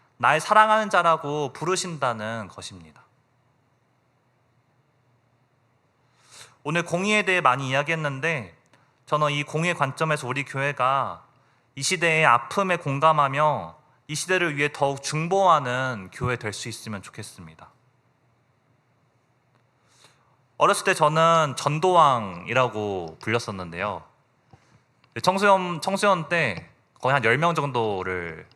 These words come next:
이제 전도했었습니다. 그때 생각해보면은 기도 수첩 막 들고 다니면서 안 믿는 친구들인데도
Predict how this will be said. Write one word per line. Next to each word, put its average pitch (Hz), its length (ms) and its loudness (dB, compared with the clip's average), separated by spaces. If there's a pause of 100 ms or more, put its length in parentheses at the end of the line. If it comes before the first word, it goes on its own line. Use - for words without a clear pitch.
(760)
이제 98 240 -8
전도했었습니다. 120 800 -4 (1600)
그때 156 200 -6
생각해보면은 170 920 4
기도 170 240 2
수첩 139 760 2 (120)
막 92 160 -10
들고 120 220 0
다니면서 104 800 -4 (1200)
안 135 160 2
믿는 185 220 0
친구들인데도 135 1080 -4